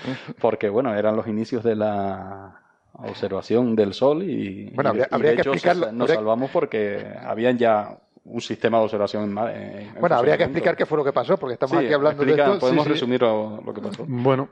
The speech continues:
Speaker 3: pues lo que pasó es que acaba de salir publicado un artículo en, en un journal de geociencias, el,
Speaker 1: Sí.
Speaker 3: a ver si lo tengo por aquí. Eh,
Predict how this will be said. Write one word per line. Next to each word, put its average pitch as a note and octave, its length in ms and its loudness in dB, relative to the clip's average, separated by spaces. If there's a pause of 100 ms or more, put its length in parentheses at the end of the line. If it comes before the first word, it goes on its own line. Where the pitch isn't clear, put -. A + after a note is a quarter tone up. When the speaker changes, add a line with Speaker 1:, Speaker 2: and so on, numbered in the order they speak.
Speaker 3:
pues A#2+ 240 4
lo A#2 160 2
que A#2 80 4
pasó C#3+ 320 2
es B2+ 80 -6
que - 100 2
acaba B2+ 220 4
de C3+ 80 4
salir C#3 240 0
publicado C3+ 380 4
un C3+ 120 0
artículo D#3+ 720 0
en, A#2 580 2
en C3 160 -4
un A#2+ 160 -2
journal A#2+ 1080 4 (160)
de A#2 400 4
geociencias, D3 840 4
el, A2+ 500 0 (100)
Speaker 1:
Sí. - 60 -8
Speaker 3:
a A#2+ 60 -6
ver A#2+ 120 -6
si - 140 -10
lo A#2 100 -4
tengo B2 180 -4
por A#2+ 80 -2
aquí. C#3 340 0 (760)
Eh, A2+ 840 4